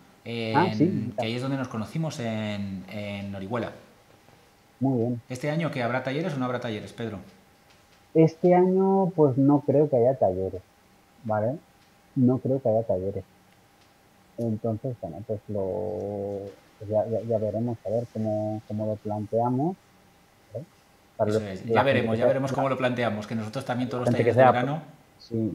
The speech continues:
Speaker 1: ya, ya les con-, les escribiré y, y les explicaré un poco el tema y
Speaker 2: Bueno, se entiende, se entiende.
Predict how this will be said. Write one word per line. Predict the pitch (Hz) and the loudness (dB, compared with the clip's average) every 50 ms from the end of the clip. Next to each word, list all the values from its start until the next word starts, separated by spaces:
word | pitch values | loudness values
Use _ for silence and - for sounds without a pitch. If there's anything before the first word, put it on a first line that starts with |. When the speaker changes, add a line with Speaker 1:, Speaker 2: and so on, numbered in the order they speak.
| 117 | 0
Speaker 1:
ya, | 110 110 110 113 - | 4 4 4 4 2
ya | 131 117 117 113 113 113 113 113 110 | 2 2 2 4 4 4 4 4 2
les | 117 120 113 - | 0 -2 -2 -2
con-, | - 123 120 120 123 147 127 117 | -2 0 0 0 0 -2 0 0
les | 120 113 117 - | 0 0 0 -4
escribiré | - - - - 113 120 123 123 120 131 139 151 151 | -12 -10 -4 -2 2 4 4 6 6 6 6 6 6
y, | 147 143 110 87 - | 4 4 2 0 -2
y | 127 110 101 104 | -2 -2 0 0
les | 104 98 98 | 0 -2 -2
explicaré | - - _ - 110 - 95 90 92 | -4 -10 _ -10 -4 0 0 2 2
un | 95 98 92 | 0 -2 -4
poco | - _ 104 101 | -6 _ -6 -6
el | 95 | -6
tema | - 101 101 104 120 | -6 -8 -6 -6 -6
y | 107 87 - - - _ _ _ _ _ _ _ _ - 139 | -8 -10 -14 -18 -20 _ _ _ _ _ _ _ _ -8 -6
Speaker 2:
Bueno, | 147 - - - - - - - _ _ _ _ _ _ - 95 | -6 -4 -6 -8 -12 -18 -20 -20 _ _ _ _ _ _ -20 -18
se | - - 107 | -12 -10 -10
entiende, | 104 - 110 92 85 80 73 - - | -8 -6 -6 -8 -8 -10 -12 -16 -18
se | - 107 | -14 -14
entiende. | 107 107 107 104 95 92 | -12 -10 -10 -10 -12 -12